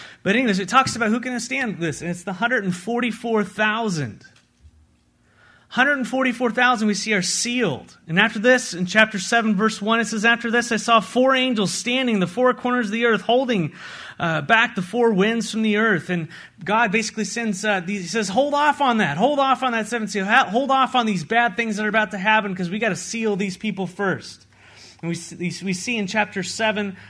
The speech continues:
the, the sealing of the hundred and forty-four thousand from the twelve tribes of Israel. And I believe these are from the twelve tribes,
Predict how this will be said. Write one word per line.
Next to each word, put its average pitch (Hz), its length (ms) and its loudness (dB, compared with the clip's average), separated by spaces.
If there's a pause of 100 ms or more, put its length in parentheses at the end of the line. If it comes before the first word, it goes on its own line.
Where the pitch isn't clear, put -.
(140)
the, 160 240 -10
the 165 400 -6
sealing 262 600 -4
of 180 160 -2
the 165 60 -8
hundred 247 240 -2
and 226 120 -6
forty-four 214 540 -4
thousand 190 480 -2
from 185 160 -4
the 165 80 -2
twelve 214 420 -4
tribes 202 320 2
of 170 100 -2
Israel. 170 360 0
And 156 100 0
I 170 60 2
believe 170 260 0
these 180 160 0
are 190 140 4
from 208 160 -2
the 202 80 -2
twelve 208 260 -2
tribes, 208 320 0